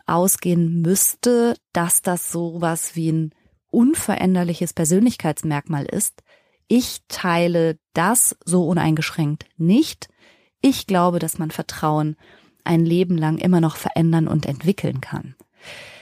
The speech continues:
Die Sozialpsychologie würde die Frage nach dem Vertrauen auch übrigens ganz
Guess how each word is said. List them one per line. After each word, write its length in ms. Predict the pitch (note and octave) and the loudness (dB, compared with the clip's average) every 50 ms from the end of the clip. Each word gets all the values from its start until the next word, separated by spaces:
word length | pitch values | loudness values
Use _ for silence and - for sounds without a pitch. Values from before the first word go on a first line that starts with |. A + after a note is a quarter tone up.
| - - - | -6 -2 0
Die 40 | |
Sozialpsychologie 1000 | F#3 G3 G#3+ G3+ - - A#3+ D#4+ G4 - - G#3 F3+ - F#3 E3+ E3+ D3 F#3 G#3 F#3+ | 2 2 2 2 2 2 2 2 2 2 2 0 2 2 2 0 0 0 0 0 2
würde 180 | G#3 G#3 G3 | 2 2 2
die 300 | F#3 F#3 F#3+ F#3 F#3 F3+ - | 2 0 0 0 0 -2 -4
Frage 800 | - - - - - - F3 F3 F3+ F#3+ G3 F#3+ F#3+ F3+ F3+ - | -8 -12 -12 -8 -4 -2 0 2 2 2 2 2 2 2 0 0
nach 180 | - F3 E3+ - | 0 -2 -2 0
dem 120 | - F3 | 0 -2
Vertrauen 500 | D#3+ - E3+ - - - E3+ E3 E3 E3+ | -2 -2 -4 -6 -6 -4 -2 -2 0 -2
auch 140 | - - - | -2 -4 -4
übrigens 380 | - E3+ E3 E3+ D#3 D#3 - - | -4 -4 -2 0 0 0 0 -2
ganz 240 | - D3+ D#3 - | -2 -2 -2 -2